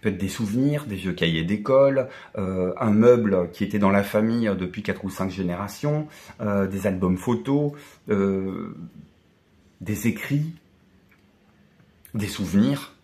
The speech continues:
des prises de tête. Une question de reprendre le pouvoir, hein, quand même, sur, euh, sur cette première quinzaine. Avec le mat et le magicien, c'est vous l'acteur, c'est vous l'actrice. C'est vous qui actez les choses.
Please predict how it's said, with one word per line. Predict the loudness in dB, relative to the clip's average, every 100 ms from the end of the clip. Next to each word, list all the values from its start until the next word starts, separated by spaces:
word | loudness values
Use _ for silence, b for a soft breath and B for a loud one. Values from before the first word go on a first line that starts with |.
| _
des | -10
prises | -8 -6
de | -4
tête. | 0 0 -2 -8 -10 -12 -12 _ _ _ _ _ _ _ _ _ _ _ _ _ _ _ _ _ _ _ _ _ _ _ _ _ _ _ _ _ B B -2
Une | 0
question | 2 2
de | 2
reprendre | 2 0 0
le |
pouvoir, | -2 -4 0 0 -2
hein, | -4
quand | -2
même, | -2 -4
sur, | -4 -2 -2
euh, | -4 -8 -14 -20 _ _ _ _ _ _ _ _ _ _ _ _ B B B B B B B B _ _ _ _
sur | -8 -4
cette | -2 0
première | 4 2 2
quinzaine. | -2 0 0 0 -4 -10 -2
Avec | -2 2
le | 2
mat | 4 2
et | 0
le |
magicien, | 0 -2 -6 -4 -4
c'est | 2 2
vous | 4
l'acteur, | 2 0 -2 -4 -4
c'est | -4
vous | -4 -2
l'actrice. | -4 -4 -14 -14 -14 -18 -20 _
C'est | -6 -4
vous | -4
qui | -2 -2
actez | -2 -2 -2
les | -2
choses. | -4 -8 -12